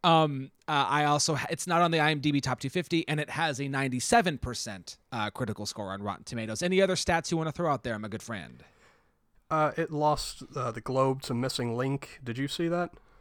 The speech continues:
Speaker 1: I did see Missing Link.
Speaker 2: How was it?
Speaker 1: Not very entertaining.
Speaker 2: Oh, that's a shame. Uh, this is one that you will like, though. It lost the bafta to Klaus.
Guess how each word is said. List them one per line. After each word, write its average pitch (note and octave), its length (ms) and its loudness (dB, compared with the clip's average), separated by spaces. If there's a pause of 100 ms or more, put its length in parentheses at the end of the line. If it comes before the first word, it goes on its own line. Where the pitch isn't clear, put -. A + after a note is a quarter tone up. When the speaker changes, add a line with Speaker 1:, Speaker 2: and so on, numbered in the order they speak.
(340)
Speaker 1:
I G#3+ 140 6
did A#3 280 -2
see - 220 0
Missing G#2+ 420 -4
Link. C#2 340 -20 (640)
Speaker 2:
How D3 160 0
was C3+ 200 2
it? G#2 120 -8 (760)
Speaker 1:
Not B3 380 6
very C4 420 6
entertaining. F#3+ 640 0 (800)
Speaker 2:
Oh, G#2 180 -6
that's A2+ 160 -6
a A2 60 -10
shame. G2 260 -8 (380)
Uh, A#2+ 380 0 (120)
this C#3+ 400 -2
is A#2+ 240 -4
one A#2+ 200 0
that G2+ 100 -2
you G#2+ 120 -6
will D3+ 260 0
like, G2+ 320 -4
though. G2+ 260 -6
It A2+ 140 -4
lost A#2 360 -2
the A2+ 80 -2
bafta A2 400 -2
to A2 80 -8
Klaus. E3 560 -4